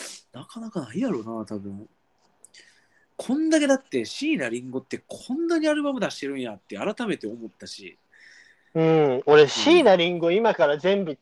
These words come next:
Speaker 2: けないと思うもん、多分。
Speaker 1: いや、なんかもうだから富士山を登ろう、登るような気持ちだったよ。
Speaker 2: ああ、
Speaker 1: なんか
Speaker 2: そうだよね。
Speaker 1: 今から俺この山登んのかみたいな。改めて、みたいなさ。
Speaker 2: ちょっとなんか耐久レースみたいな気持ちになっちゃう。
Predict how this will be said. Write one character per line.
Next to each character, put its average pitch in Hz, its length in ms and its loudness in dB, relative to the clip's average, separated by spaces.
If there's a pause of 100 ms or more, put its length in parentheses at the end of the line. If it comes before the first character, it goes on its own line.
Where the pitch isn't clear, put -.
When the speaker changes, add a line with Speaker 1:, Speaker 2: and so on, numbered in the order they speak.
Speaker 2:
け 311 180 -4
な 311 140 -2
い 294 80 0
と 285 180 6
思 269 100 6
う 202 40 6
も 160 140 -2
ん、 139 60 -10
多 165 140 2
分。 135 220 -4 (440)
Speaker 1:
い 170 40 0
や、 165 80 2
な 208 100 0
ん - 20 -8
か - 80 -10
も 147 80 -8
う - 20 -6
だ 151 60 -4
か 139 80 -2
ら 127 60 -2
富 294 160 -4
士 302 100 2
山 139 340 -6
を 123 140 -10
登 165 440 0
ろ 190 220 2 (220)
う、 170 60 -16
登 196 340 -8
る 196 80 -8
よ 190 160 -2
う 127 40 -18
な 113 80 -20
気 - 120 -20
持 123 140 -18
ち - 80 -20
だ 113 80 -14
っ - 20 -20
た - 80 -20
よ。 - 100 -20 (920)
Speaker 2:
あ 123 800 -16 (160)
あ、 - 20 -20
Speaker 1:
な 131 60 -18
ん 123 40 -16
か 139 100 -8
Speaker 2:
そ 202 160 -4
う - 40 2
だ 196 80 0
よ 233 60 0
ね。 233 60 -10
Speaker 1:
今 - 20 -8
か 247 60 -4
ら 196 280 -4
俺 170 140 -6
こ - 180 -10
の 214 80 -6
山 214 220 -6
登 175 300 -4
ん 180 60 -12
の 170 80 -6
か 127 140 -6
み 104 100 -14
た 92 100 -14
い 90 40 -20
な。 92 80 -16 (720)
改 147 320 -6
め 127 100 -10
て、 107 140 -14 (300)
み 107 80 -16
た 98 80 -14
い 92 80 -18
な - 80 -20
さ。 - 200 -16 (100)
Speaker 2:
ち - 220 -2
ょ - 40 6
っ - 60 2 (100)
と 220 100 8
な 202 120 8
ん 185 40 2
か - 80 4
耐 330 280 6
久 330 240 0
レ 311 140 8
ー - 60 8
ス 180 120 -4
み 160 100 -8
た 156 100 2
い - 20 -2
な 139 80 -4
気 156 100 -8
持 156 100 0
ち 156 100 -10
に 156 60 -6
な 160 80 -2
っ 151 80 -20
ち - 100 -6
ゃ 127 40 0
う。 127 280 -8